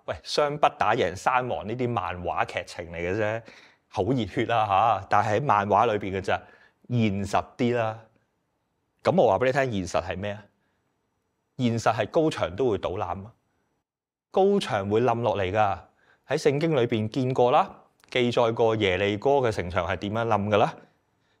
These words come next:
噉你話聖經啫，近代啲咧，近代啲，可能有啲人我哋都親眼，誒，見證過㗎啦，就係東西柏林嗰個圍牆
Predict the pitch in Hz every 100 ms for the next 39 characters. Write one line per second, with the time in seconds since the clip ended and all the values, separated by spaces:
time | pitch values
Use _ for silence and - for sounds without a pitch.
0 | _ 113 139 101 87 110 123 131 127 131
1 | 120 113 _ _ _ _ - 110 113 104
2 | 104 139 120 87 - - - _ _ -
3 | 101 107 107 104 107 139 139 - - 131
4 | 95 95 139 98 87 90 101 95 92 _
5 | _ _ _ _ _ _ - 139 139 -
6 | 131 90 98 92 _ _ _ - 87 82
7 | - _ - 110 107 107 101 98 95 95
8 | 95 - - _ - 104 104 98 - -
9 | _ _ _ _ _ - 165 156 151 151
10 | 147 - 110 98 92 101 127 107 87 92
11 | - 85